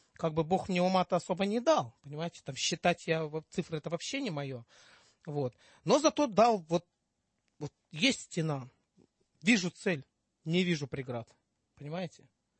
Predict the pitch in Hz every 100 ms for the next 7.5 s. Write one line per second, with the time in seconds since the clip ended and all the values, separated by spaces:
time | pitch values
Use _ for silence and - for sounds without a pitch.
0 | _ 151 - 180 196 180 - - 226 233
1 | 156 180 165 147 151 - 151 135 131 135
2 | 185 285 233 202 190 214 - - 349 330
3 | 165 160 190 - 139 - - 127 143 170
4 | - 165 185 160 160 254 320 247 143 -
5 | - 127 - 196 175 131 139 151 135 127
6 | 135 151 151 139 139 123 _ - - -
7 | _ - 151 147